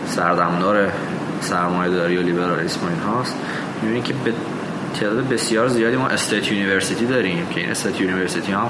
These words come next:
خیلی، اه، دانشگاه‌های خوبی هن. یعنی مثلاً یازده تا استیت یونیورسیتی تو کالیفرنیا داریم که خب مثلاً دانشگاه برکلی هست، دانشگاه مثلاً یو سی ال اِی هست،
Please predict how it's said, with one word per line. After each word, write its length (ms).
خیلی، 320
اه، 80
دانشگاه‌های 440
خوبی 400
هن. 140
یعنی 180
مثلاً 280
یازده 480
تا 60
استیت 340
یونیورسیتی 380
تو 100
کالیفرنیا 600
داریم 280
که 100
خب 80
مثلاً 240
دانشگاه 320
برکلی 520
هست، 320
دانشگاه 380
مثلاً 200
یو 100
سی 240
ال 120
اِی 120
هست، 280